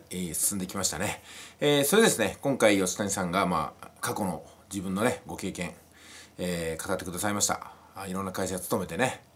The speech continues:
えー、で、とんずらしたりとか、あー、で、別のところに行ってこうだったとかね、それから、あのー、最近離れた会社を、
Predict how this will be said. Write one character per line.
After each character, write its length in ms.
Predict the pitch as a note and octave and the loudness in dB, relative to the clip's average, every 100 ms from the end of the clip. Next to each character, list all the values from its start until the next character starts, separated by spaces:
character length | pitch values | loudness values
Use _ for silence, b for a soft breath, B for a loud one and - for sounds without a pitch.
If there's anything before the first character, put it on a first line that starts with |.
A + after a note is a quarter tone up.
| - | -12
え 140 | F2+ | -8
ー、 20 | |
で、 120 | D#2+ | -8
と 140 | D#2 F2+ | -8 -8
ん 60 | |
ず 80 | E2+ | -4
ら 60 | F#2 | 0
し 60 | - | 4
た 100 | A#2+ | 4
り 60 | |
と 100 | F#2+ | 0
か、 180 | E2+ - B B B B - | -8 -12 B B B B -10
あ 460 | D#2+ D2+ C#2 C2+ C#2 | -6 -4 -4 -6 -8
ー、 20 | |
で、 300 | D#2+ C#2+ A1+ - - - - | -8 -8 -10 -18 -20 -16 -6
別 200 | G2+ G#2+ | -4 -2
の 100 | F#2 | -4
と 100 | F2+ | 2
こ 80 | |
ろ 80 | A#2 | 4
に 100 | A#2 | 4
行 40 | G#2+ | 4
っ 20 | |
て 260 | - D#3 - | 8 8 6
こ 140 | - | 0
う 20 | F2+ | 0
だ 80 | |
っ 40 | - | -2
た 120 | - | -10
と 80 | - | -6
か 100 | A2+ | 2
ね、 220 | D3+ D3+ B B - | 2 0 B B -8
そ 120 | B2 | -2
れ 40 | |
か 80 | A#2 | 4
ら、 180 | G#2+ F#2 | 4 4
あ 40 | |
の 560 | E2 D2+ D2 C#2 C#2 C2 | 2 -4 -6 -8 -8 -8
ー、 40 | - | -2
最 160 | A2+ | -2
近 160 | F#2 F#2 | -2 -4
離 200 | G2 G2 | -2 -4
れ 80 | F2 | -4
た 160 | D2+ | -6
会 260 | C#2 E2 D2+ | -8 -8 -8
社 500 | - D#2+ D2+ D2 C#2+ | -6 -4 -2 -4 0
を、 280 | - B2+ - | 6 6 4